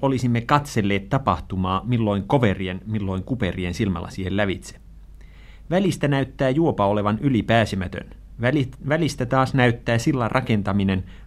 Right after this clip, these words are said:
olevan varsin helppoa. Onko todellista juopaa olemassakaan? Näen juovan muodostuksen vasta silloin,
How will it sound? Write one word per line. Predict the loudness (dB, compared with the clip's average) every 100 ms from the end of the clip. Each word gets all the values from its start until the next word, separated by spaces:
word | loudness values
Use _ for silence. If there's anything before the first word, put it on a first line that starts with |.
| -4
olevan | 0 2 0 2
varsin | 2 2 2 2
helppoa. | 4 4 2 -6 -16 -16 -18 -20 -20 -20 -18 -18 -20 -16 0
Onko | 2 2 2
todellista | 4 4 4 2 -2
juopaa | 0 2 2 2 2
olemassakaan? | 2 2 -2 -4 -10 -14 -16 -20 -20 -20 -20 -20 -20 -20 -20 -20 -20 -6
Näen | 0 2 0 -2 2
juovan | 4 6 6
muodostuksen | 4 4 2 -2 -2 0
vasta | 0 0 0
silloin, | 2 4 4 4